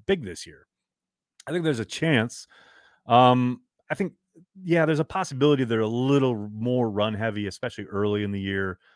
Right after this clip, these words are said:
against certain teams. If they deem it's the best way to attack that defense, right? Uh, we've seen it a couple times in a couple instances. Last year, the perfect example is the Cardinals game. You know, coming off a short week where they didn't have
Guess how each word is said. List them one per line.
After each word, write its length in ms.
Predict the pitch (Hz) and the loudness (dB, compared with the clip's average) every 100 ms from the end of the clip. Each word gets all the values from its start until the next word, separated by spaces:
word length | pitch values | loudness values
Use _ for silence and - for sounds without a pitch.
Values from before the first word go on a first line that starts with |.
| _ _ | _ _
against 380 | 120 107 107 - | -8 -2 -2 -2
certain 240 | 113 95 82 | -6 -6 -8
teams. 380 | 110 85 78 | -12 -12 -14
If 100 | 85 | -12
they 180 | 98 123 | -8 -6
deem 600 | 110 117 131 120 113 107 - _ _ _ _ _ - 113 | -6 -4 0 0 -2 -6 -12 _ _ _ _ _ -20 -12
it's 200 | 107 - | -10 -10
the 80 | |
best 300 | 101 110 - | -2 0 0
way 120 | 110 95 | -4 -6
to 100 | 87 | -6
attack 320 | - 90 - | -8 -10 -10
that 180 | 85 82 | -16 -14
defense, 460 | 85 - 80 - | -18 -20 -20 -12
right? 220 | 98 117 - _ _ _ _ _ - | -2 -2 -4 _ _ _ _ _ -10
Uh, 160 | 85 85 | -8 -6
we've 140 | 120 | -8
seen 220 | - 160 | -2 0
it 100 | 147 | 2
a 40 | 120 | 2
couple 260 | 139 123 | 0 -2
times 680 | - 113 113 117 113 - - _ _ _ | -4 -2 0 -2 -4 -10 -18 _ _ _
in 60 | 95 | -10
a 40 | |
couple 240 | 123 104 - | -8 -6 -6
instances. 680 | 113 - 110 117 110 101 | -6 -6 -8 -6 -6 -2
Last 260 | 123 131 - | 2 2 2
year, 120 | 123 | -4
the 60 | 101 | -6
perfect 400 | - 147 139 104 | -6 -4 -4 -6
example 480 | 87 95 95 92 90 | -6 -4 -4 -6 -6
is 240 | 95 80 | -6 -6
the 120 | 85 | -8
Cardinals 460 | - 117 101 82 78 | -2 0 0 -2 -12
game. 300 | 85 78 80 _ _ _ _ | -18 -20 -20 _ _ _ _
You 80 | 95 | -2
know, 280 | 98 101 - | 0 0 -2
coming 240 | - 120 117 | 0 2 2
off 140 | 104 | 0
a 40 | |
short 320 | 104 - 113 101 | -2 2 2 2
week 320 | 110 104 - | 0 -2 -2
where 160 | 95 | -2
they 160 | 92 95 | 0 -2
didn't 420 | 87 120 110 107 - | -2 -2 0 -4 -4
have 340 | 110 98 92 | 0 0 0